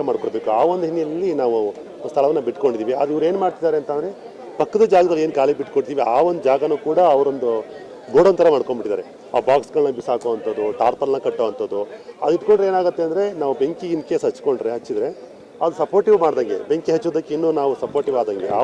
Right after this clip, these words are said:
ಒಂದು ಹಿನ್ನೆಲೆಯಲ್ಲಿ ಖಾಲಿ ಜಾಗ ಏನಿತ್ತು ಆ ಖಾಲಿ ಜಾಗದಲ್ಲಿ ಬಾಕ್ಸ್ಗಳು ಇಟ್ಕೊಂಡಿರ್ತಾರೆ, ಟಾರ್ಪಲ್ ಕಟ್ಕೊಂಡಿದ್ದಾರೆ, ಮತ್ತು ಚೆನ್ನಾಗಿ ಕಾಣಲಿ ಅಂತ ಬಟ್ಟೆಗಳನ್ನ ಹಾಕ್ಕೊಂಡಿದ್ದಾರೆ, ಅದೆಲ್ಲ ತೆರವುಗೊಳಿಸ್ತಾ ಇದ್ದೀವಿ. ಜೊತೆಗೆ ಎಲ್ಲ ಕಡೆ ಎರಡು ಡ್ರಮ್ಮಲ್ಲಿ ನೀರು ಇರಬೇಕು, ಎರಡು ಬಕೆಟ್ ಮರಳು ಇರಬೇಕು ಅಂತ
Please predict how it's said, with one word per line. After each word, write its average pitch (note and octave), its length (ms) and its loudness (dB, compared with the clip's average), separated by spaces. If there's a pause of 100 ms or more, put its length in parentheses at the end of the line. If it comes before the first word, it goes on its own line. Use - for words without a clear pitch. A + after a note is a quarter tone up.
ಒಂದು D#3+ 120 -4
ಹಿನ್ನೆಲೆಯಲ್ಲಿ D#3 340 -2 (560)
ಖಾಲಿ F3+ 280 6
ಜಾಗ F#3+ 120 6 (140)
ಏನಿತ್ತು B2+ 260 0 (100)
ಆ C#3 40 4
ಖಾಲಿ C#3 260 2
ಜಾಗದಲ್ಲಿ D#3 380 0
ಬಾಕ್ಸ್ಗಳು C3+ 480 0
ಇಟ್ಕೊಂಡಿರ್ತಾರೆ, G#2+ 540 -2 (500)
ಟಾರ್ಪಲ್ C3+ 300 0
ಕಟ್ಕೊಂಡಿದ್ದಾರೆ, A2 560 -2
ಮತ್ತು - 440 -10
ಚೆನ್ನಾಗಿ D#3 240 -2
ಕಾಣಲಿ D3+ 340 -2
ಅಂತ C#3+ 100 -8 (200)
ಬಟ್ಟೆಗಳನ್ನ D3 400 2
ಹಾಕ್ಕೊಂಡಿದ್ದಾರೆ, G#2 480 -2 (100)
ಅದೆಲ್ಲ C#3 180 -2
ತೆರವುಗೊಳಿಸ್ತಾ C3 520 0
ಇದ್ದೀವಿ. A2+ 220 -6 (600)
ಜೊತೆಗೆ D#3+ 580 0
ಎಲ್ಲ C#3+ 120 4
ಕಡೆ D3+ 220 0
ಎರಡು C3 200 4
ಡ್ರಮ್ಮಲ್ಲಿ C3+ 300 0
ನೀರು C#3+ 100 2
ಇರಬೇಕು, B2 360 -2 (180)
ಎರಡು A#2+ 200 -2
ಬಕೆಟ್ C3 260 -4 (100)
ಮರಳು B2 160 0
ಇರಬೇಕು B2 300 0
ಅಂತ A2+ 140 -4